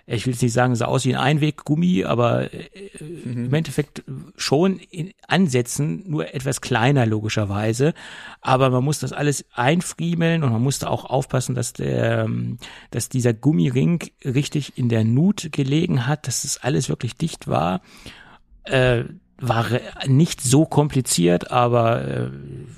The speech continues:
Speaker 1: ja, das, ich erinnere mich halt noch an dieses M-, M fünfundfünfzig zurück, ja. Nicht so einfach.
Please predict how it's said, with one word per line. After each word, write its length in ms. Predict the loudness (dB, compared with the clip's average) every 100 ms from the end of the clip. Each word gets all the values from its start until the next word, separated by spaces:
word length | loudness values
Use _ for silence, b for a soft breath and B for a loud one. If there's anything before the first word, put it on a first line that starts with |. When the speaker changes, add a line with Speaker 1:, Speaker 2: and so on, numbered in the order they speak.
| -20 _ -12 -6
Speaker 1:
ja, 320 | -2 -2 -4 B B B B -12
das, 260 | -8 -8 -8
ich 160 | -8 -2
erinnere 240 | 2 2
mich 140 | 2 2
halt 140 | 0
noch 120 | 0
an 80 | 0
dieses 240 | 0 -2 -2
M-, 280 | -4 -4 0
M 240 | 2 2
fünfundfünfzig 720 | 2 2 2 2 -2 -2 0
zurück, 400 | 0 0 -8 -10 -10
ja. 220 | -10 -12 -20 -20 _ b b b b b b _ -20 _ _ _ _ _ _ _ _ _ -6
Nicht 240 | 0 0 2
so 280 | 2 2 2
einfach. 480 | 0 2 -4 -6